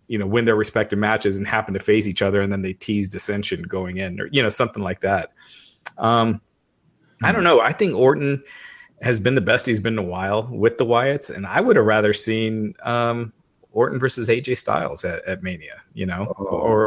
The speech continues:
Speaker 1: or,
Speaker 2: yeah.
Speaker 1: you know, like I said, Wyatt versus A J Styles, um, and have A J turn babyface. I mean, the fans are cheering him, not, you know, constantly anyway.
Speaker 2: Yep.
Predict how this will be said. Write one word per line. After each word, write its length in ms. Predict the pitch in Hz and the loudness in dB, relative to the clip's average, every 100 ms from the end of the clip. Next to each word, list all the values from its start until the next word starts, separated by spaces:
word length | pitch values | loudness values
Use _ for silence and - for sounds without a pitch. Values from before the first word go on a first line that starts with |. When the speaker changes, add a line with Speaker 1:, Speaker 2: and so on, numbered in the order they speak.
| 110 | 2
Speaker 1:
or, 160 | 107 | 2
Speaker 2:
yeah. 180 | 101 98 | 2 2
Speaker 1:
you 60 | 92 | 2
know, 100 | 110 | 4
like 160 | 110 107 | 4 4
I 60 | |
said, 240 | - 117 98 | 4 4 4
Wyatt 360 | 117 143 85 | 4 4 0
versus 320 | 95 95 92 | -2 -4 -2
A 120 | 92 87 | -4 -4
J 140 | 90 | -8
Styles, 520 | - 87 82 - - - - - - - - | -10 -8 -10 -10 -16 -16 -20 -20 -20 -16 -6
um, 380 | 92 87 85 - | -4 -4 -8 -2
and 180 | 120 127 | 0 2
have 200 | 120 147 | 2 2
A 140 | 117 | 4
J 160 | 143 151 | 4 4
turn 280 | - 160 143 | 4 2 4
babyface. 580 | 139 196 - 92 - 92 | 2 0 -2 -6 -6 -4
I 40 | |
mean, 100 | 101 | -4
the 60 | 98 | -2
fans 300 | 120 135 143 | -2 -2 -2
are 40 | |
cheering 320 | 110 120 110 107 | -2 0 2 0
him, 140 | 98 | 0
not, 180 | 101 - | -2 -4
you 100 | 110 | -4
know, 220 | 92 95 - - | -4 -6 -10 -10
constantly 500 | 98 104 - 95 85 | -4 -4 -4 -6 -6
anyway. 420 | 113 107 - - _ _ _ _ _ _ - - _ _ _ _ _ _ | -4 -6 -8 -16 _ _ _ _ _ _ -20 -20 _ _ _ _ _ _
Speaker 2:
Yep. 200 | - 117 | -2 -2